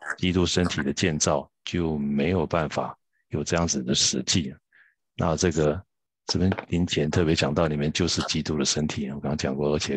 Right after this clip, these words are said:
各自做肢体。那这个身体要被建造起来啊，需要每一丰富供应的节啊，还有以及度量而有的功用联络在一起，并结合在一起，才能叫这个身体渐渐长大。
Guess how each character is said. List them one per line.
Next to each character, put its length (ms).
各 240
自 280
做 400
肢 180
体。 160
那 180
这 120
个 60
身 200
体 260
要 100
被 180
建 220
造 140
起 200
来 200
啊， 80
需 180
要 120
每 280
一 140
丰 240
富 160
供 220
应 60
的 120
节 360
啊， 120
还 160
有 180
以 180
及 380
度 180
量 300
而 100
有 100
的 120
功 220
用 240
联 180
络 240
在 200
一 120
起， 140
并 180
结 280
合 180
在 220
一 100
起， 240
才 160
能 100
叫 160
这 100
个 60
身 240
体 260
渐 380
渐 260
长 300
大。 180